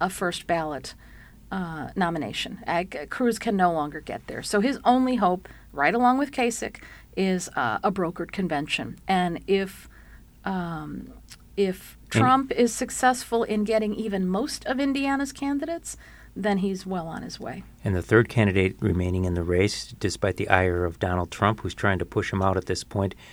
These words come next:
Speaker 2: Governor Kasich of Ohio. Where do you assess his campaign, Lori?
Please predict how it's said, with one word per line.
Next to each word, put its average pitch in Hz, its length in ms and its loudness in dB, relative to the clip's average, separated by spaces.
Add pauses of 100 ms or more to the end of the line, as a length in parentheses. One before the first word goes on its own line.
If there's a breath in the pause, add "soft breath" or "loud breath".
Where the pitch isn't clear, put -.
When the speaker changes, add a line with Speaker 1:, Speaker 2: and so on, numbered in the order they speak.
(160 loud breath)
Speaker 2:
Governor 95 260 0
Kasich - 420 -2
of 90 140 0
Ohio. 95 500 4 (420 soft breath)
Where 120 140 4
do 120 40 6
you 107 100 6
assess 101 280 0
his 98 180 0
campaign, 82 400 -2
Lori? 78 200 -6